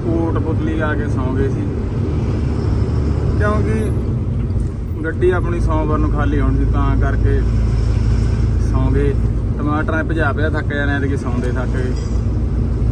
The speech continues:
ਚਲੋ, ਲੋਡ ਲੋਡ ਦਾ ਫਰਕ ਹੁੰਦਾ। ਹੁਣੀ ਹੋਟਲ ਤੋਂ ਨਿਕਲੇ ਆ, ਹਜੇ ਰੋਡ ਤੇ ਚੜ੍ਹਨ ਲੱਗੇ ਆ। ਠੰਡ ਹੋ ਗਈ ਮਿੱਤਰੋ, ਹੁਣ ਪੂਰਾ ਨਜ਼ਾਰਾ ਆਉਂਦਾ ਹੁਣ। ਚਲੋ,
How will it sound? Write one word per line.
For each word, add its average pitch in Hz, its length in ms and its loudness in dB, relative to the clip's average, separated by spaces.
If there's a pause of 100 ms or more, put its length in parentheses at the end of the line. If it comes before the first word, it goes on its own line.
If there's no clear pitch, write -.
(280)
ਚਲੋ, 131 240 2 (1300)
ਲੋਡ 165 260 2
ਲੋਡ 151 220 0
ਦਾ 127 100 2
ਫਰਕ - 240 -2 (100)
ਹੁੰਦਾ। - 200 -4 (1300)
ਹੁਣੀ 156 160 -2
ਹੋਟਲ 139 320 0
ਤੋਂ 135 80 0
ਨਿਕਲੇ 135 380 0
ਆ, 127 100 -2
ਹਜੇ 131 200 0
ਰੋਡ 127 240 0
ਤੇ - 60 0
ਚੜ੍ਹਨ 120 300 -2
ਲੱਗੇ 117 180 -4
ਆ। 117 140 -2 (1600)
ਠੰਡ 160 220 -2
ਹੋ 156 160 0
ਗਈ 143 100 0
ਮਿੱਤਰੋ, 156 340 -2
ਹੁਣ 156 200 0 (640)
ਪੂਰਾ 147 260 -2
ਨਜ਼ਾਰਾ 135 400 0
ਆਉਂਦਾ 123 280 -2
ਹੁਣ। 131 240 -2 (2000)
ਚਲੋ, 143 440 2